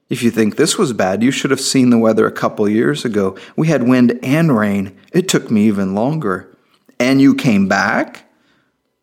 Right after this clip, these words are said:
"Sure. It doesn't have to be bad. Did you see the new foliage in the mountain pass?" "No, I didn't see anything.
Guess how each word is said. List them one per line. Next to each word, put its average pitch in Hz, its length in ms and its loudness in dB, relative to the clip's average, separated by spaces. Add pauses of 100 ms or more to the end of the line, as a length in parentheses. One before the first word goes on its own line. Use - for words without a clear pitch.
(140)
"Sure. 208 560 0 (380)
It - 120 0
doesn't 196 300 2
have 170 340 -4
to - 80 -10
be 107 160 0
bad. 113 600 -2 (540)
Did 208 140 2
you 269 80 4
see 269 260 2
the 262 100 2
new 240 200 6
foliage 185 720 0
in 151 120 -4
the 151 60 -2
mountain 156 440 0
pass?" 113 680 -8 (920)
"No, 180 260 4
I 160 180 2
didn't 175 280 2
see 113 420 -2
anything. 139 560 -2